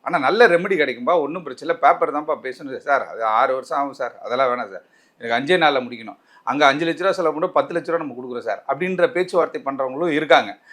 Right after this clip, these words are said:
அப்படி வரும்பொழுது என்ன பண்ணிட்டா, ஒரு சில வ-, வழக்குகளை நம்ம தவிர்த்துறோம், சொந்தக்காரங்களுக்குள்ள இருக்கிற "நீங்களே பேசிக்கோங்கப்பா, எங்களெல்லாம் கூப்பிடாதீங்கப்பா" அப்படின்னு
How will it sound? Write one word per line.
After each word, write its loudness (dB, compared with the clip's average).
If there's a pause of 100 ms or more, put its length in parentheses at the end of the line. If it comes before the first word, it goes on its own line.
(220)
அப்படி 8
வரும்பொழுது 10
என்ன 2
பண்ணிட்டா, 10
ஒரு 4
சில 2
வ-, 10
வழக்குகளை 6
நம்ம 2
தவிர்த்துறோம், 4
சொந்தக்காரங்களுக்குள்ள 4
இருக்கிற 2
"நீங்களே -2
பேசிக்கோங்கப்பா, 0
எங்களெல்லாம் 0
கூப்பிடாதீங்கப்பா" -2
அப்படின்னு -10